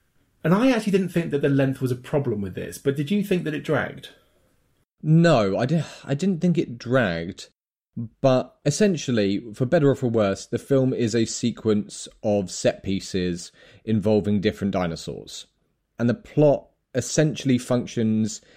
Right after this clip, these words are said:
Speaker 2: in such a way as to get the characters to the end point via these set pieces. So, you know, when they're on a plane, you're like, "Okay, there's something gonna happen involving a flying dinosaur."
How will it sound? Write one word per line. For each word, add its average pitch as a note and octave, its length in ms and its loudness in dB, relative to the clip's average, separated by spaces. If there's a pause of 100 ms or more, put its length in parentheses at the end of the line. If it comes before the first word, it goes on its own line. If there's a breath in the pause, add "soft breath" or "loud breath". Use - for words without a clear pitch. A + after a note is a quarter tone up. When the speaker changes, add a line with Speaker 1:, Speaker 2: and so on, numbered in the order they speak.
(200 soft breath)
Speaker 2:
in B2+ 160 2
such C#3 260 -2
a C#3 60 2
way A2+ 420 2
as A2+ 240 -2
to A#2 100 -2
get C#3 280 0
the A#2+ 80 -4
characters G#2+ 800 -2 (640 soft breath)
to C3+ 280 4
the A#2+ 220 -2
end A2+ 320 -2
point G#2 320 -2
via G#2+ 380 0
these F#2 200 -4
set - 220 -4
pieces. - 560 -12 (420)
So, A#2 220 2
you A2 140 4
know, F#2+ 80 2
when A#2 140 2
they're B2+ 100 4
on A#2+ 80 2
a A2+ 40 0
plane, G#2+ 300 2
you're G#2 100 2
like, G2 220 -2
"Okay, G#2 280 0
there's G2+ 140 -2
something A2 220 0
gonna G2+ 140 0
happen G#2 180 -2
involving G#2 320 0
a G2+ 60 0
flying F#2+ 340 -2
dinosaur." D#2+ 520 -6